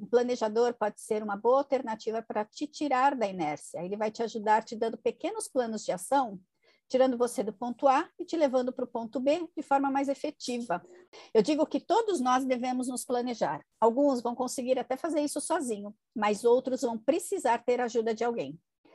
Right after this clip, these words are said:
Para eu entender como funcionava a minha vida financeira, eu precisei de um planejador. E hoje, como planejador, eu continuo sendo atendida por um, porque é mais fácil o profissional nos ajudar a tomar as decisões, pois sempre temos a tendência a usar a emoção.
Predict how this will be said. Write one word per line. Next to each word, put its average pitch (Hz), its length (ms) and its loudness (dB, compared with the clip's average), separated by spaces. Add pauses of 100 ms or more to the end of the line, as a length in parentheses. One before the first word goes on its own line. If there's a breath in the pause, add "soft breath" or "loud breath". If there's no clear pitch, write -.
(680 soft breath)
Para 285 260 10
eu 330 140 8
entender 330 520 -2
como 233 220 -4
funcionava 285 600 0
a 262 40 4
minha 226 200 -2
vida 190 220 -2
financeira, 185 520 -2
eu 233 60 -2
precisei 214 480 -2
de 214 100 -2
um 220 60 -4
planejador. 233 680 -2 (480)
E 226 160 4
hoje, 269 220 6
como 214 320 -2
planejador, 247 560 4
eu 247 120 4
continuo 262 540 0
sendo 277 300 -2
atendida 254 460 0
por 262 200 -2
um, 214 160 -2 (400)
porque 220 280 8
é 240 60 4
mais 277 300 4
fácil 226 340 4
o - 40 -20
profissional 233 640 0
nos 202 180 -4
ajudar 208 540 4 (200)
a 185 80 0
tomar 226 380 2
as 220 120 0
decisões, 226 540 -2
pois 226 240 0
sempre 311 640 0 (100)
temos 254 300 4
a 233 60 0
tendência 226 520 -4
a 240 60 2
usar 220 220 4
a 233 40 0
emoção. 220 560 -4